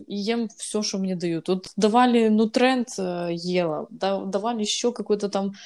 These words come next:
прям местный бренд был на, в Валенсии. Ела и то, но оно, правда, сладющее было ужасно. Так что в-,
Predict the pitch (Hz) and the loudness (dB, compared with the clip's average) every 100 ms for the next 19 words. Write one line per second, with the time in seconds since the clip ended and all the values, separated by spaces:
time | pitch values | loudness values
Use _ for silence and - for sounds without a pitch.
0 | - - 214 208 202 202 202 208 202 196 | -20 0 2 4 0 -2 0 4 4 2
1 | 185 175 190 226 247 185 180 170 170 175 | -2 0 2 2 0 0 -2 -2 -6 -8
2 | 165 165 165 165 185 175 196 240 - 175 | -8 -10 -14 -10 -6 -4 -2 -2 -2 -8
3 | 170 - _ _ - 185 294 269 214 - | -10 -12 _ _ -4 4 6 8 6 4
4 | 170 156 185 220 214 208 196 - 208 202 | 2 2 0 -2 0 -2 -2 0 0 0
5 | 262 - 170 160 156 165 170 156 151 - | 0 0 -2 -4 -6 -8 -8 -8 -8 -10
6 | - _ _ 196 - - 214 | -20 _ _ -6 -4 -2 0